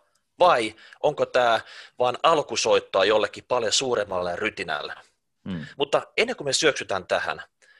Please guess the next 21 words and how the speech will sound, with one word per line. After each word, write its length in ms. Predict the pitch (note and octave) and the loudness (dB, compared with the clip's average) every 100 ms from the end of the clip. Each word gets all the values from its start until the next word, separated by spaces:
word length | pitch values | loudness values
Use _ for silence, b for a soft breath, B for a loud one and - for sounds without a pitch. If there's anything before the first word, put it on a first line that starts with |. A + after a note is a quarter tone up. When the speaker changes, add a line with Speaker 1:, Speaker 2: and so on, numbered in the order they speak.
| _ | _
Speaker 1:
niin 200 | G2 - - | -8 -6 -6
piste, 200 | F#3+ - | -6 -4
pikku 240 | A#3 - - | -6 -6 -8
tiiseri 460 | D#3 B2+ A2+ G#2 | -6 -4 -4 -4
myös 240 | G2+ G2 - | -4 -4 -4
siitä 180 | G2 | -4
Fisa 440 | G2 G3+ G3+ - D#3 | -4 -4 -2 0 0
Money-osiosta, 800 | C3 B2+ G#2 F2+ E2+ C#2 - - | -2 -4 -4 -4 -4 -6 -8 -2
teidän 300 | A#2+ G#2+ - | 0 0 -4
kuulijakysymyksistä, 1000 | A3 G#3 D3 - B2 A2+ F#2+ - - G2 | -4 0 0 0 -4 -4 -4 -4 -4 -6
mitä 200 | G#2 G#2 | -4 -2
te 80 | F#2+ | -2
olette 200 | F#2+ F#2+ | -4 -2
meille 300 | G2+ F#2+ F#2 | 0 0 2
lähettänyt, 560 | G2+ G2+ - F#2+ F2+ | 0 0 -2 -2 -2
hashtag 400 | F2 A#2+ - G#2 | -4 -4 -4 -4
rahapodi, 440 | - G#2 G2+ A2+ F#2 | -2 -2 -2 -4 -4
rahapodi 360 | G2 F#2+ F2+ | -4 -2 -4
nuude 240 | F2 F#2 - | -6 -8 -10
piste 240 | F#2 - | -10 -14
fi. 220 | - E2+ | -10 -12